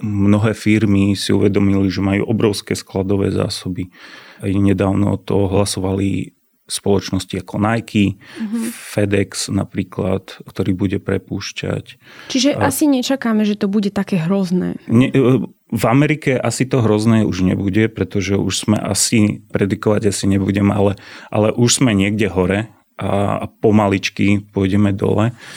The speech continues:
Speaker 1: V Európe je trošku situácia iná. Tam sú firmy ovplyvňované práve tou energetickou krízou a tá ešte stále nemá riešenie a nevieme, čo bude budúci rok. Samozrejme,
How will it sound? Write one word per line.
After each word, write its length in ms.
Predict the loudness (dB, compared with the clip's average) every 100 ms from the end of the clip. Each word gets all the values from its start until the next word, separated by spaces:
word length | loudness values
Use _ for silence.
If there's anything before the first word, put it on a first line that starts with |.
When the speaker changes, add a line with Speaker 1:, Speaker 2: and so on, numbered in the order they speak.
| -16
Speaker 1:
V 140 | -2
Európe 400 | 2 2 2 0 -2
je 60 |
trošku 300 | -2 -6 -6
situácia 500 | -8 -4 -2 -2 -4
iná. 300 | -2 -2 -2
Tam 320 | -4 -4 -2 -2
sú 420 | 0 4 4 2
firmy 960 | 0 -2 0 4 4 4 4 4 2 -2 -10
ovplyvňované 800 | -10 -8 -2 0 2 0 0 -2
práve 320 | -2 -2 -2
tou 180 | -2 -2
energetickou 800 | 0 0 -2 -4 -6 -10 -6 -8
krízou 720 | -6 -6 -4 -2 0 2 0
a 240 | -2 -4 -8 -18 -18 -18 -12
tá 220 | -4 0
ešte 180 | 0 -2
stále 380 | -2 0 2 4
nemá 260 | 4 4 2
riešenie 840 | 0 0 0 2 4 4 2 -2
a 380 | -6 -4 -2 0
nevieme, 400 | 2 2 2 0
čo 160 | -2 -4
bude 160 | -4
budúci 400 | -2 0 -2 -2 0
rok. 380 | 0 -4 -12 -10
Samozrejme, 720 | -2 0 2 2 2 0